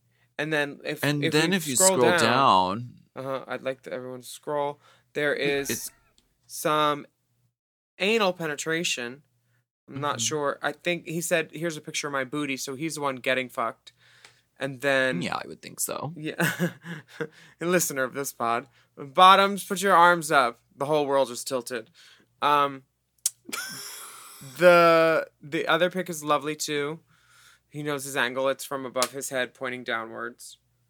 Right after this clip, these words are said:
Speaker 2: Good photos, very artistic, you know. There's bright daylight in the, in the cock picture, but then the ass one, it has some shadows cast,
Speaker 1: There
Speaker 2: you know,
Speaker 1: could
Speaker 2: just sort of
Speaker 1: also be some hot heat.
Speaker 2: Hot heat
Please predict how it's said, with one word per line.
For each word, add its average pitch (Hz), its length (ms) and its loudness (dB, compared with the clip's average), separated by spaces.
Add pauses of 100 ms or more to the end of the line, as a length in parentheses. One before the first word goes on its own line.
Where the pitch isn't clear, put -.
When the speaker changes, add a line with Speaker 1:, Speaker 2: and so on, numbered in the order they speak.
(1200)
Speaker 2:
Good 240 220 2
photos, 104 400 6
very 151 340 6
artistic, 95 680 4 (180)
you 131 120 -4
know. 95 320 -2 (840)
There's 113 640 2
bright 110 500 4
daylight 101 460 4
in 90 100 -8
the, 87 200 -6
in 98 140 -4
the 90 60 -4
cock 95 340 0
picture, 87 340 -4
but 85 140 -6
then 95 140 -2
the 87 120 -6
ass 85 320 0
one, 78 160 -6
it 82 60 -8
has 82 180 -6
some 76 220 -10
shadows 80 680 -2
cast, 73 300 -2
Speaker 1:
There 202 160 2 (200)
Speaker 2:
you 175 80 -8
know, 359 160 0
Speaker 1:
could - 100 -4
Speaker 2:
just - 180 -4
sort 190 80 2
of - 20 2
Speaker 1:
also 214 200 -2
be 202 120 -6
some 180 200 -6
hot 190 340 4
heat. - 560 -8 (1600)
Speaker 2:
Hot 101 240 -8 (100)
heat - 260 -6